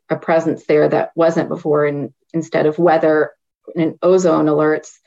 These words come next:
we received terror alerts for the day. And to look up at the screen constantly, and y-, you could have your T V off, but it's, it's everywhere. It's in bodegas, it's in businesses.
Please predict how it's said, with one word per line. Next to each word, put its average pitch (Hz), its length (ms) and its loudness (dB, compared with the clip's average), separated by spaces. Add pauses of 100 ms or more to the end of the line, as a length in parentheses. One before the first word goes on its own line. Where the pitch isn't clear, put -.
(460)
we 160 380 0
received 160 720 -6 (400)
terror 156 560 2
alerts 139 600 -4
for 147 100 0
the 143 140 0
day. - 400 -6 (260)
And 165 380 0 (1300)
to 208 120 -2
look 196 240 2
up 185 180 -2
at 151 100 -2
the 156 100 -2
screen 180 420 0
constantly, 156 680 -4
and 156 240 -4 (280)
y-, - 200 -6
you 254 160 -2
could 170 280 -4
have - 180 -2
your 160 100 -2
T 175 180 0
V 156 100 0
off, 175 300 0
but 160 100 0
it's, - 180 -4 (320)
it's 180 140 -10
everywhere. 160 280 0
It's - 140 -8
in 165 200 -4
bodegas, 151 500 -2
it's - 140 -14
in 165 120 -2
businesses. 147 640 -2